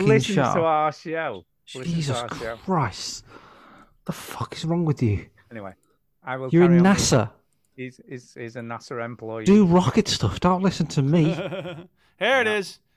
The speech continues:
Speaker 3: There's the veteran gamer
Speaker 2: Wow.
Speaker 3: stuff.
Speaker 1: Anyway, he says, "Uh, I think Stu could learn a great deal by coming out to visit us in nasa land.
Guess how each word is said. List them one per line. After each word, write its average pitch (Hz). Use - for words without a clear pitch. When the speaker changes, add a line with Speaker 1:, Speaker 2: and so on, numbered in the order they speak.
Speaker 3:
There's 170
the 185
veteran 196
gamer 208
Speaker 2:
Wow. -
Speaker 3:
stuff. 165
Speaker 1:
Anyway, 190
he 131
says, 147
"Uh, 226
I 226
think 294
Stu 254
could 151
learn 185
a 196
great 196
deal 208
by 135
coming 143
out 123
to 139
visit 123
us 127
in 120
nasa 127
land. 135